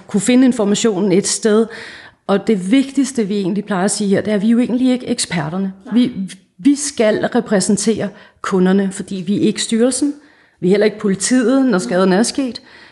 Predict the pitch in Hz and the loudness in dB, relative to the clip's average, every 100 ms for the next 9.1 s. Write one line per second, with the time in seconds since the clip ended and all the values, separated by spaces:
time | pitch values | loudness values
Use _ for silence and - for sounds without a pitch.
0 | - 233 - 269 311 - - 269 247 269 | -10 -8 -2 0 0 0 -2 0 2 0
1 | 233 190 226 220 208 - 196 - 190 196 | 0 0 0 0 -2 -2 -4 -2 0 0
2 | - 254 240 220 202 202 220 196 196 226 | 0 2 4 4 4 2 0 -2 0 -2
3 | 214 240 220 - 226 208 214 208 196 202 | 0 -2 -2 -6 -4 0 2 2 2 0
4 | 208 202 196 190 214 - 147 220 214 - | -2 -2 -2 -2 -2 -2 0 0 -2 -10
5 | - - 196 208 190 175 214 190 185 180 | -16 -6 0 2 4 4 2 2 -2 -6
6 | - 190 190 - - - - 208 226 233 | -6 -8 -10 -14 -20 -14 -8 -2 -2 -4
7 | - 311 330 - 240 269 - - 240 226 | -4 -4 -2 0 0 0 -4 -2 0 0
8 | 208 262 233 220 277 254 214 - 202 196 | 2 0 2 0 2 2 2 0 -2 -2